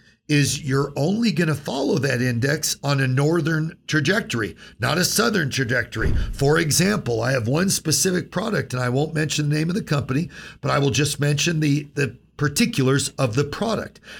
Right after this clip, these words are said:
This product has a fifty-five percent participation rate in the S and P five hundred, Tony. In a nutshell, you give a hundred thousand into this product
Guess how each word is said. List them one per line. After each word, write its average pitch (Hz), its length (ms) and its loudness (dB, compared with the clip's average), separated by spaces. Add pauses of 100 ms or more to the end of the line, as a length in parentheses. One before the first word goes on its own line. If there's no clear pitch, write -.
(180)
This 208 200 2
product 147 440 0
has 127 180 2
a 123 60 0
fifty-five 202 840 0
percent 151 400 -2
participation 147 880 -2
rate 120 300 -2
in 165 160 2
the 151 140 2
S 147 180 0
and 135 100 -4
P 147 140 0
five 143 260 -2
hundred, 117 300 -4
Tony. 110 320 -8 (400)
In 156 100 -6
a 214 80 0
nutshell, 190 420 0
you 147 200 2
give 190 180 0
a 175 60 -2
hundred 175 300 -2
thousand 165 420 -2
into 139 240 -2
this 170 160 0
product 120 520 -6